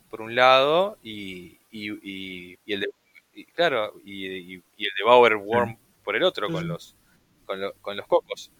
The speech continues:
Speaker 1: Así que, eh, tiene todo el sentido del mundo y lo espero con, con muchas ansias. Ya que Legión va a tener su propio Arcon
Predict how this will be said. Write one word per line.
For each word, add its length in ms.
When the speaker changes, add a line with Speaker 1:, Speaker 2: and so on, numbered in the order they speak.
Speaker 1:
Así 200
que, 320
eh, 260
tiene 220
todo 140
el 80
sentido 320
del 80
mundo 440
y 380
lo 80
espero 280
con, 180
con 160
muchas 320
ansias. 420
Ya 160
que 80
Legión 400
va 40
a 40
tener 240
su 180
propio 600
Arcon 480